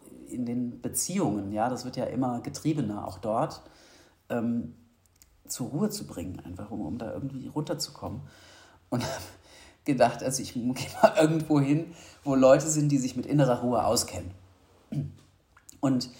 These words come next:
nachdem ich mit, äh, so fernöstlichen Sachen, Buddhismus und Yoga und so Zeug nicht viel am Hut hatte, ähm,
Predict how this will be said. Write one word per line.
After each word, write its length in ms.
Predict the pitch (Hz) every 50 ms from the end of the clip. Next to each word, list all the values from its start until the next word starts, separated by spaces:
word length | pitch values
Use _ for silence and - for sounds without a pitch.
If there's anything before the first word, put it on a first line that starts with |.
| - - - -
nachdem 220 | - 117 - 139
ich 80 | 135 143
mit, 300 | 139 131 - - - -
äh, 340 | 131 131 127 123 123 123 110
so 120 | 120 127
fernöstlichen 800 | 117 - - 117 123 - 127 143 - - 147 143 143 139 127 123
Sachen, 440 | 120 127 123 - - 127 123 120 117
Buddhismus 460 | 127 117 135 131 - 143 135 123 -
und 140 | - 120 113
Yoga 320 | 120 120 131 127 139 131
und 120 | 127 120
so 80 | 117 117
Zeug 340 | 110 - 120 120 123 - -
nicht 200 | 120 120 - -
viel 140 | - 127 120
am 140 | 113 120
Hut 140 | 127 147 143
hatte, 380 | 113 107 - 123 135 151 143 - - - - - - - - - - _ - -
ähm, 580 | - 120 117 117 117 117 120 120 120 110 -